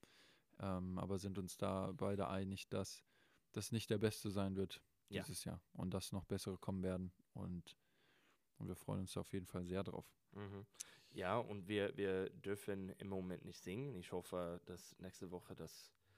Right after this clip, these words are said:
Speaker 2: wieder da ist, aber das war kein, ähm, kein Hindrance.
Speaker 1: Hindernis.
Speaker 2: Das, Hindernis.
Speaker 1: Ja.
Speaker 2: Äh, es, äh, es war nicht im Weg und wir mussten nicht daran denken. Wir, wir waren einfach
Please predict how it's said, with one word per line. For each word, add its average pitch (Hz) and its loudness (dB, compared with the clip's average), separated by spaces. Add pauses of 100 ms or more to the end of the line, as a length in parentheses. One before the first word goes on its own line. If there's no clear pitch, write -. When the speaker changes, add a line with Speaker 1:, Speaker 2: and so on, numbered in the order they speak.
(520)
Speaker 2:
wieder 104 6
da 87 6
ist, - -2 (160)
aber 117 4
das 101 -6
war 98 0
kein, 95 -2 (220)
ähm, 90 -6 (1300)
kein 95 -2
Hindrance. 104 -4 (120)
Speaker 1:
Hindernis. 107 0
Speaker 2:
Das, 113 -14
Hindernis. 110 -2
Speaker 1:
Ja. 101 -2 (280)
Speaker 2:
Äh, - 0 (140)
es, - 0
äh, - -4 (1300)
es 107 -2
war 107 6
nicht 113 2
im 107 -2
Weg 110 2
und 98 -10
wir 98 0
mussten 101 -4
nicht - -4
daran 95 -2
denken. 95 -6
Wir, 92 -6
wir 90 -8
waren 90 -2
einfach 90 -8